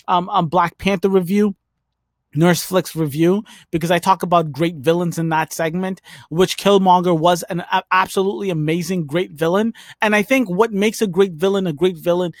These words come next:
is understanding them, seeing it from their perspective, and have, uh, them being bad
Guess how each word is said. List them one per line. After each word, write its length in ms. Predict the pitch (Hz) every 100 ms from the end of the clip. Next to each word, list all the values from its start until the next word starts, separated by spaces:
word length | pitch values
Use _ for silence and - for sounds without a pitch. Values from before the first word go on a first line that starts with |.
| -
is 160 | - 202 -
understanding 680 | 226 233 - - 214 220 220
them, 160 | 214
seeing 420 | - - 269 277
it 140 | 262 208
from 200 | 208 196
their 140 | 196
perspective, 580 | 185 180 - 185 - 190 - -
and 140 | 254 220
have, 260 | 294 330
uh, 120 | 339 233 - _
them 320 | 170 302 349
being 400 | 208 269 277 214
bad 320 | 190 190 220